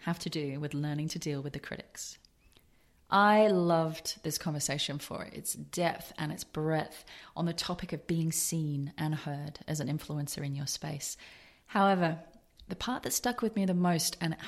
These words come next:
has stuck with me, was Michael's advice when it comes to dealing with our fear of being criticized,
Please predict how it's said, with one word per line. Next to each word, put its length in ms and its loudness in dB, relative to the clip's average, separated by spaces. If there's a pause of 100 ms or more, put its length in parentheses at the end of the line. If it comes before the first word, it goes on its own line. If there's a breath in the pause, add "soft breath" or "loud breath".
has 180 0
stuck 400 -4
with 160 -10
me, 220 -4 (720 loud breath)
was 140 0
Michael's 420 4
advice 420 6
when 100 2
it 80 -2
comes 240 0
to 100 -2
dealing 340 4
with 120 4
our 100 2
fear 340 -2
of 100 -4
being 200 -2
criticized, 920 -8